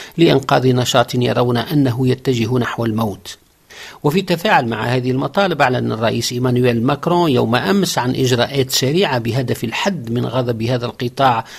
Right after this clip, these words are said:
وكذلك من أجل حل لمشكل حقيقي واستراتيجي بدأ يفرض نفسه. فقد بيّنت الحرب الروسية على أوكرانيا مدى هشاشة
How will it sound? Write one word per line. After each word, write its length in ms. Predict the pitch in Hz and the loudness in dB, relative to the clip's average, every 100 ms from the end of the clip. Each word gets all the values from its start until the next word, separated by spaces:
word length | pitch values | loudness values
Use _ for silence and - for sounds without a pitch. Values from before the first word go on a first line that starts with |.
| - - | -6 -2
وكذلك 540 | 139 139 135 131 127 | 2 2 4 2 0
من 200 | 127 127 | 0 0
أجل 340 | - 135 117 117 | 0 -2 -2 -2
حل 460 | - 190 143 127 | 0 0 0 -2
لمشكل 480 | 120 131 151 - 110 | 0 0 -2 -2 -4
حقيقي 540 | - 117 170 180 120 | -4 -6 -4 -4 -4
واستراتيجي 880 | 107 170 - 147 135 160 139 135 143 - - - | -2 -4 -2 -2 -2 -2 -2 -2 -4 -6 -12 0
بدأ 300 | 196 151 143 | 2 2 2
يفرض 400 | 143 131 127 123 | 0 2 0 0
نفسه. 400 | 143 143 - 98 - _ - - | 0 -2 -4 -6 -10 _ -20 -10
فقد 340 | - 135 123 | -4 -2 0
بيّنت 420 | 147 175 131 120 123 | 4 6 6 2 -4
الحرب 320 | - 123 113 | -4 -2 -2
الروسية 480 | 117 127 - 170 107 | -2 -2 -2 0 0
على 220 | 107 110 | 0 -2
أوكرانيا 520 | 120 127 180 175 147 | -2 -2 0 0 0
مدى 240 | 120 117 | 0 -2
هشاشة 500 | 113 117 - 180 160 | -4 -4 -2 -2 -2